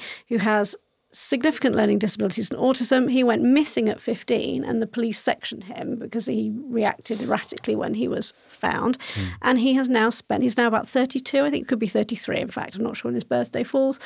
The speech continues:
Speaker 1: He has now spent more than half his life locked up in various secure units. And his mother, who's a woman called Alison Rogers, who campaigns, uh, on behalf of all people facing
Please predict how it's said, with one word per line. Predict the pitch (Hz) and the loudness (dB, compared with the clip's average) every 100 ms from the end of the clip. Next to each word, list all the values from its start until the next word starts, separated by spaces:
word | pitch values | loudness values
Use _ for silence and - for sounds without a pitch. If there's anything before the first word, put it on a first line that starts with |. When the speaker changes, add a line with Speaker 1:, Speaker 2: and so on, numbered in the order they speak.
| - - | -14 -12
Speaker 1:
He | - | -2
has | 269 | 2
now | 262 - | 2 2
spent | 226 | 2
more | 220 214 | 2 2
than | 214 | 2
half | 240 226 - | 2 2 0
his | 233 | -2
life | 202 220 185 - | -2 -4 -8 -4
locked | - - - | -4 -4 -4
up | - - - - - - - | -6 -6 -18 -20 -20 -18 -6
in | 208 | -2
various | 208 202 190 | 2 2 0
secure | 262 247 220 | -2 -2 0
units. | 220 214 - - | 2 0 -2 0
And | 226 | 2
his | 240 | 4
mother, | 254 269 254 - - | 4 4 2 -2 -2
who's | 226 233 | -2 -2
a | |
woman | 214 208 | 0 0
called | 226 - | -2 0
Alison | 220 226 226 | 0 0 0
Rogers, | 240 247 233 | 0 2 0
who | - | -2
campaigns, | - 220 - 240 226 214 208 - | -2 -2 2 4 4 4 2 0
uh, | 214 - | 2 2
on | 233 | 2
behalf | 208 202 214 | 2 2 2
of | 220 | 2
all | 254 262 | 4 4
people | 220 220 208 | 2 -2 -2
facing | 208 - 226 220 | -2 -2 -2 -2